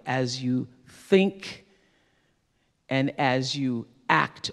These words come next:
upon those thoughts. Every thought and action and feeling all the time. And that the universe is constantly reflecting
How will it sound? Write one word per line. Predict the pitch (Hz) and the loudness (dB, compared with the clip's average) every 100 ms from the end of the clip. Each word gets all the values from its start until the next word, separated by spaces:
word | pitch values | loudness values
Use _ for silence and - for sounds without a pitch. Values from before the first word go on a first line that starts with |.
| - | -8
upon | 139 139 110 113 127 | -6 -4 -2 -4 -4
those | 107 104 - | -6 -4 -8
thoughts. | - 107 - - - - - - | -6 -6 -8 -12 -16 -14 -16 -6
Every | 156 143 143 131 - | -4 0 -2 -2 -14
thought | - - 180 156 - - - - _ _ _ - | -20 2 6 6 2 -8 -12 -16 _ _ _ -20
and | - - | -20 -6
action | 143 151 - 156 127 139 - _ _ - | -4 -4 -4 -4 -6 -10 -16 _ _ -12
and | 127 | -12
feeling | - - 151 123 107 110 - | -10 -4 0 0 -4 -8 -8
all | 120 | -8
the | 120 | -8
time. | 113 - 113 - - _ - - - | -10 -10 -10 -10 -16 _ -20 -20 -10
And | - 151 | -2 2
that | 165 175 - - - - | 6 8 6 -2 -8 0
the | |
universe | 160 170 226 277 254 180 160 160 - | 0 6 10 10 8 6 4 2 -2
is | 156 147 | -2 -2
constantly | - 240 254 - 185 110 131 104 - - - | 0 4 2 2 -8 -8 -8 -10 -14 -20 -8
reflecting | - 156 - - 214 240 - 202 165 | 0 0 -2 0 2 2 2 0 0